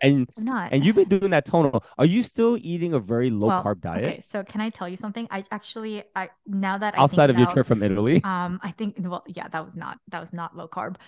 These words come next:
Speaker 2: When you talked about worst day for me, um,
Speaker 1: It would
Speaker 2: I
Speaker 1: be
Speaker 2: suddenly
Speaker 1: eating
Speaker 2: got a
Speaker 1: carbs all day.
Speaker 2: different answer. I suddenly got a
Speaker 1: What?
Speaker 2: different answer.
Speaker 1: What,
Speaker 2: So
Speaker 1: eating carbs all day?
Speaker 2: this is so T M I. I am so sorry. You, if
Speaker 1: Go
Speaker 2: you
Speaker 1: for
Speaker 2: are
Speaker 1: it.
Speaker 2: easily que-, like,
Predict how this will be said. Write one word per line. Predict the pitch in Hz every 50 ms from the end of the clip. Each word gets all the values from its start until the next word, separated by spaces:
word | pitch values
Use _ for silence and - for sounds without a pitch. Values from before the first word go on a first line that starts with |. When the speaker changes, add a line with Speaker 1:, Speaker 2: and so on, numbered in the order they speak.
| - _ _ _
Speaker 2:
When | 226 226 226 226 247
you | 277 277
talked | - 240 196 - -
about | 196 208 202 202 190 - 180 156
worst | 180 185 180 185 185 185 - - -
day | 160 165 160
for | 156 - 240
me, | 226 233 262 277 302 339 349 302 _ _ _ _ _ _ _ _
um, | - 196 190 175 165 170 165 - - -
Speaker 1:
It | 196 139
would | 131 151 123
Speaker 2:
I | -
Speaker 1:
be | 107 101 95
Speaker 2:
suddenly | 92 226 - 110 - - -
Speaker 1:
eating | -
Speaker 2:
got | 175 170 - - 180
a | 175
Speaker 1:
carbs |
all | 196 190 185
day. |
Speaker 2:
different | 98 - 180 170
answer. | 165 160 165 165 - 170 170 170 180 190 _
I | -
suddenly | - - 190 175 180 180
got | 170 175 180 190
a | 185
Speaker 1:
What? | - 113 110
Speaker 2:
different | 104 87 90
answer. | 90 - - - - - -
Speaker 1:
What, | - 113 110 -
Speaker 2:
So | 104 -
Speaker 1:
eating | 127 127 123 117
carbs | - - 110 110 107 117
all | 120 120
day? | 120 127 160
Speaker 2:
this | - -
is | - -
so | - - - - - 214 202
T | 202 - - 214
M | 196 185
I. | 185 185 196
I | 196 226 254
am | 269 240
so | - - - 196 180 170
sorry. | - - 170 170 175 180 180
You, | 190 226 240 269 277 - -
if | 277 - -
Speaker 1:
Go | 262 262
Speaker 2:
you | - 339 370
Speaker 1:
for | 349 320
Speaker 2:
are | 320 131
Speaker 1:
it. | - 262
Speaker 2:
easily | 262 269 247 285 285 269 269 254
que-, | - - - - 233 226 226 233 233 - -
like, | 226 208 185 - -